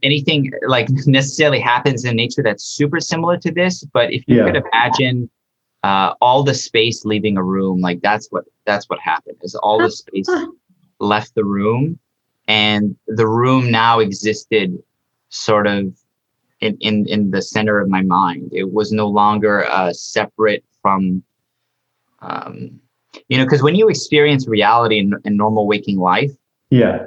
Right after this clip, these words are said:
Speaker 1: you're, like, an individual, and then everything else is separate from you, and you can touch it, right?
Speaker 2: Right,
Speaker 3: Mm.
Speaker 2: okay.
Speaker 1: But when, when that happened, that moment happened, it was as if, like,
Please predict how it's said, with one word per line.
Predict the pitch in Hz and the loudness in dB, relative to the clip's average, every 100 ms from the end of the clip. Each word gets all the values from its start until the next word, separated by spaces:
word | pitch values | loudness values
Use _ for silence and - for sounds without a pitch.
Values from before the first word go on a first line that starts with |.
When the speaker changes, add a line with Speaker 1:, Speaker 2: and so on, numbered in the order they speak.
| - | -2
Speaker 1:
you're, | 123 135 143 | 2 4 4
like, | 139 123 - | 4 2 0
an | 120 | 0
individual, | 127 131 135 143 135 147 165 - | 2 2 2 0 2 2 2 2
and | 117 117 | 0 0
then | 117 | 0
everything | 120 117 120 | 0 0 0
else | 120 - | -2 -4
is | 98 - | -8 -6
separate | - 110 104 - | -4 -2 -4 -4
from | 95 87 | -4 -4
you, | 87 87 - _ _ - | -2 -4 -6 _ _ -6
and | 95 95 | -2 -2
you | 90 | -2
can | 92 | -4
touch | 90 127 - | -2 -4 -4
it, | - - _ _ - | -8 -12 _ _ -2
right? | - 110 | 2 4
Speaker 2:
Right, | 107 | 4
Speaker 3:
Mm. | 104 98 110 | 4 4 2
Speaker 2:
okay. | 101 92 - _ _ _ | 0 -4 -8 _ _ _
Speaker 1:
But | 123 117 120 | 0 0 0
when, | 127 123 117 - | 0 -2 -6 -6
when | 123 123 | -2 0
that | 117 131 - - | 2 0 -2 -2
happened, | 117 123 120 107 | -2 0 0 0
that | 101 | 0
moment | 107 117 117 - | 0 0 0 -4
happened, | - 113 - 107 101 | -2 -2 0 -2 0
it | 110 | 0
was | 110 107 | 0 0
as | 107 101 | -2 0
if, | 120 117 - | -2 -2 0
like, | 104 95 | 0 0